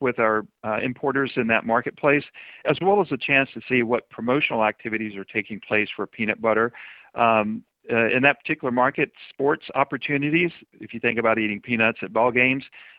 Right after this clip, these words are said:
uh, that's an opportunity we see in that marketplace, um, as well as an increase in peanut butter. Um, it's, uh, it's an important market to us.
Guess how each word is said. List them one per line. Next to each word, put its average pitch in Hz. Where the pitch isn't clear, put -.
uh, 113
that's 120
an 131
opportunity 120
we 120
see 123
in 110
that 107
marketplace, 117
um, 113
as 156
well 147
as 123
an 120
increase 123
in 120
peanut 165
butter. 95
Um, 107
it's, -
uh, 110
it's -
an 160
important 151
market 139
to 135
us. 135